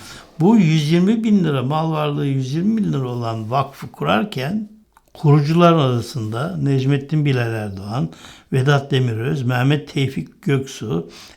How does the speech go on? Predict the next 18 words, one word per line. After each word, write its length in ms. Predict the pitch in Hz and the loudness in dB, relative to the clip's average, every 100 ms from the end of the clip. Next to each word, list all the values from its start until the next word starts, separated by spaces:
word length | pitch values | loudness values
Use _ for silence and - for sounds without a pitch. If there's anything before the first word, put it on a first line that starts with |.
| - | -4
Esra 340 | 127 - 165 147 | -4 -2 0 2
Albayrak, 720 | 147 147 123 110 104 101 - | 2 0 -2 -4 -8 -14 -14
Sümeyye 580 | - 127 131 131 160 | -6 0 2 2 2
Erdoğan 640 | 175 131 131 131 127 117 120 | 0 -4 -4 -2 -4 -2 -4
Bayraktar, 720 | 131 123 113 - 156 180 170 - - - - _ 151 | -4 -4 -6 -6 -4 -4 -4 -14 -20 -20 -20 _ -6
Hüseyin 420 | - 156 135 120 | 0 2 2 2
Aydın, 420 | 143 147 143 170 | 0 0 0 0
Ahmet 420 | 139 135 131 123 | 2 2 0 -2
Özel, 400 | 139 135 165 160 | -4 0 0 0
Nuri 300 | 147 147 151 | 0 0 0
Aksu 420 | 139 135 - 123 | -2 -4 -10 -10
var. 120 | 101 95 - _ _ _ _ _ - | -10 -12 -20 _ _ _ _ _ -4
Burak 380 | 123 131 - - | 0 0 -2 -6
yok. 340 | 117 - - _ _ _ _ _ _ _ _ _ _ - | -8 -8 -20 _ _ _ _ _ _ _ _ _ _ 0
Dört 220 | 170 170 170 | 4 4 4
kardeşten 720 | 139 123 127 - 123 131 - | 0 2 0 -2 -6 -6 -4
üçü 320 | 175 - 170 170 | -6 -2 -2 0
var, 300 | 185 180 | 0 -4